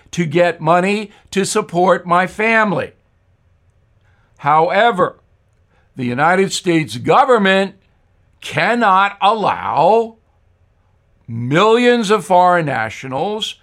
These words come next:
to come in here unregulated, which is what is happening under the Biden administration.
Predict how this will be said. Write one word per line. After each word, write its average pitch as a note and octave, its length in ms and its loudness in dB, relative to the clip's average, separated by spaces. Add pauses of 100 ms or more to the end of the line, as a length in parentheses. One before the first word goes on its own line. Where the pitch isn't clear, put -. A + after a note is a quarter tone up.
(240)
to D#3 160 -8
come F3+ 380 0
in B3+ 340 0
here E3 520 -2
unregulated, F#3 1040 -2 (260)
which D#3+ 260 -2
is G3 200 -6
what D#3+ 440 0
is F#3 240 -8
happening C3+ 580 -2
under A#2+ 320 -8
the C3 120 -8
Biden G#2 440 -10
administration. A#2 840 -12